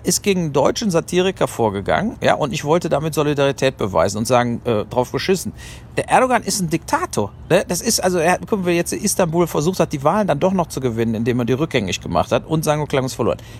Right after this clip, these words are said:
Wie behandeln wir den? Wir behandeln den, da waren deutsche Journalisten im Knast und so weiter.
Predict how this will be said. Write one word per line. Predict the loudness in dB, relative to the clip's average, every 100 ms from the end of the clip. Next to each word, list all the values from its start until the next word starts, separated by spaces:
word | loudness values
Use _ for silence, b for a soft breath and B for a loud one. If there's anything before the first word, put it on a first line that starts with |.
| B
Wie | 0 4
behandeln | 2 2 -2 -2 -2
wir | -4
den? | -4 -8 B B B
Wir | 2 4
behandeln | 4 2 2 0 0
den, | 0 2
da | 2 2
waren | 2 2
deutsche | 2 2 -2
Journalisten | -2 0 0 -2 -2 -4
im | -4
Knast | -4 -4 -4
und | -4 -4
so | -4 -4
weiter. | -6 -8